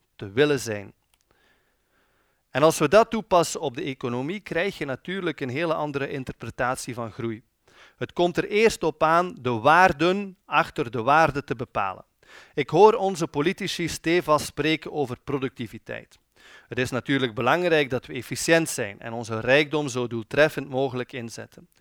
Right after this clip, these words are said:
Maar hoe kunnen we beoordelen of we productief zijn als de doelen niet duidelijk zijn? En geloof me, we kunnen nog veel meer productiviteitswinst halen, productieprocessen optimaliseren en toch ter plaatse blijven trappelen.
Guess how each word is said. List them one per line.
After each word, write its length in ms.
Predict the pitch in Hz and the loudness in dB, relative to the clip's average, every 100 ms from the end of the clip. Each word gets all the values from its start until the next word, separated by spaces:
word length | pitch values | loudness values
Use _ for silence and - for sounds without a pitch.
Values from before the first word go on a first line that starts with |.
| _ - - _ | _ -20 -20 _
Maar 160 | - 131 | -2 0
hoe 240 | 165 226 | 2 0
kunnen 300 | - 190 196 | 4 4 4
we 80 | 185 | 2
beoordelen 720 | 139 - 147 170 165 170 160 | 0 0 2 2 0 0 0
of 180 | 147 127 | -2 -6
we 100 | 123 | -8
productief 560 | - 127 117 - 175 - | -6 -8 -8 -10 -12 -12
zijn 340 | - 170 170 | -6 -6 -4
als 240 | 143 131 113 | -6 -6 -6
de 120 | 117 _ | -8 _
doelen 460 | - 247 208 113 107 - | 0 2 2 -2 -6 -14
niet 260 | 117 113 | -16 -8
duidelijk 380 | 131 135 123 - | -8 -8 -12 -18
zijn? 340 | - 139 _ _ _ _ _ - _ | -18 -18 _ _ _ _ _ -20 _
En 120 | 143 | -2
geloof 420 | 151 190 214 214 | 4 8 8 8
me, 160 | 123 110 _ _ - | -6 -10 _ _ -4
we 200 | 139 - | -2 2
kunnen 260 | 196 180 | 2 4
nog 200 | 165 156 | 0 -2
veel 320 | - 214 208 | -2 4 4
meer 240 | 175 185 - | 6 2 0
productiviteitswinst 1300 | 156 131 120 - 113 117 127 120 117 - 110 - - | -4 -6 -6 -8 -8 -6 -2 -2 -4 -12 -12 -14 -16
halen, 300 | 120 113 - | -16 -18 -16
productieprocessen 1080 | - 135 123 165 - 151 135 123 - 127 - | -8 -4 0 0 -2 -8 -8 -8 -6 -8 -8
optimaliseren 960 | 143 - 135 123 123 110 123 143 160 185 _ _ _ _ | -12 -10 -6 -6 -6 -6 -6 -6 -8 -14 _ _ _ _
en 160 | 139 - | -12 -4
toch 200 | 233 - | -4 -4
ter 160 | 170 - | -10 -10
plaatse 420 | 165 160 - 143 | -6 -6 -6 -6
blijven 340 | 139 139 131 | -4 -4 -6
trappelen. 420 | - 123 - - | -6 -6 -6 -20